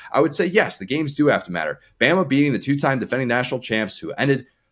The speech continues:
their twenty-nine game winning streak and doing that on a neutral site, that game mattered. So I'm sorry to beat a dead horse. I know. We're supposed to be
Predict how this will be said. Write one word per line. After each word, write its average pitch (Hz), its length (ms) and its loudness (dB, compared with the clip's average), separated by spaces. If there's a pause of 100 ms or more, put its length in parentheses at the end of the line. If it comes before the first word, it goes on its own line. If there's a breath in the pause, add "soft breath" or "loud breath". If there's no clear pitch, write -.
(100)
their 98 160 -4
twenty-nine 156 600 2
game 135 280 0
winning 123 200 0
streak 120 360 -2
and - 100 -10
doing 143 200 0
that 135 140 4
on 117 60 2
a - 20 0
neutral 117 260 -4
site, 117 320 0
that 127 300 -2
game 110 440 -2
mattered. 85 420 -4 (260)
So - 140 0
I'm 131 80 0
sorry 143 220 2
to 160 40 -4
beat 147 140 0
a 143 60 0
dead 147 160 0
horse. 131 400 -6 (440)
I - 80 -6
know. 127 180 -2
We're - 500 -20
supposed - 260 -10
to 123 120 -6
be 131 60 -18